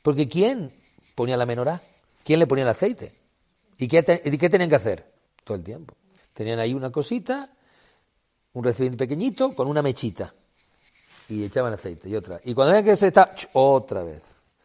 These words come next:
¿Por qué te crees que duraba todo el día? No, <laughs> duraba un ratito. Eso era todo el tiempo. Eso era siervos. Diga conmigo, el cristianismo es todo el tiempo. Eso no es, "Me lleno hoy, de aquí a dos años ya vuelvo otra vez, ya luego ya eso lo vamos viendo". No, esto es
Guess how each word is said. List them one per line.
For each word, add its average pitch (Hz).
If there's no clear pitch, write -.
¿Por 104
qué 123
te 120
crees 107
que 101
duraba 127
todo 143
el 151
día? 156
No, 98
<laughs> -
duraba 104
un 151
ratito. 120
Eso 120
era 160
todo 165
el 113
tiempo. 123
Eso 143
era 190
siervos. 143
Diga 165
conmigo, 156
el 135
cristianismo 165
es 208
todo 190
el 151
tiempo. 147
Eso -
no 214
es, 180
"Me 147
lleno 175
hoy, 196
de 175
aquí 156
a 170
dos 156
años 165
ya 156
vuelvo 147
otra 127
vez, 185
ya 151
luego 160
ya 151
eso 139
lo 131
vamos 127
viendo". 160
No, 160
esto 147
es 254